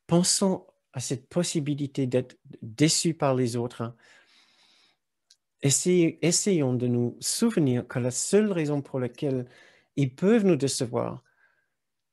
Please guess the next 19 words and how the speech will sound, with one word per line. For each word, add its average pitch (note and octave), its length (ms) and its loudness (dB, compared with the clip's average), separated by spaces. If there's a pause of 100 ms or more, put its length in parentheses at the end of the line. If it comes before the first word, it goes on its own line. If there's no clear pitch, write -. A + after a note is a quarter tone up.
c'est - 280 0
qu'on C#3+ 400 0
a C3 80 2
mis D#3 160 2
sur C3+ 300 -4
leurs D#3+ 680 2
épaules B2+ 400 0
la A#2+ 100 0
responsabilité E3+ 1300 -2 (640)
de C#3+ 180 2
nous F3 480 8
mettre, F#3+ 560 2 (340)
<laughs> - 360 -20
de C#3+ 80 4
nous D3 160 6
remettre F3+ 640 2
dans C#3+ 280 0
la A#3+ 100 0
plénitude, E3 720 -2